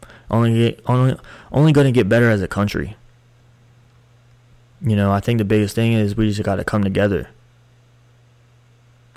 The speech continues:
and be smart and work through it and do what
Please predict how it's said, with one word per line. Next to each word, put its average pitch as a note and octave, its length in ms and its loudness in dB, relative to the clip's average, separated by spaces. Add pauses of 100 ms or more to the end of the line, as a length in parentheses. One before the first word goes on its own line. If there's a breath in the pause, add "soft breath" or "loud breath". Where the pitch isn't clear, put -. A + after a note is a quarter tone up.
and G2+ 200 -2
be G2 80 -2
smart G2+ 480 0
and G2 160 -4
work G2+ 240 0
through G#2 220 4
it - 120 -2
and G2+ 180 -4
do G#2+ 420 0 (760 loud breath)
what F#2+ 500 0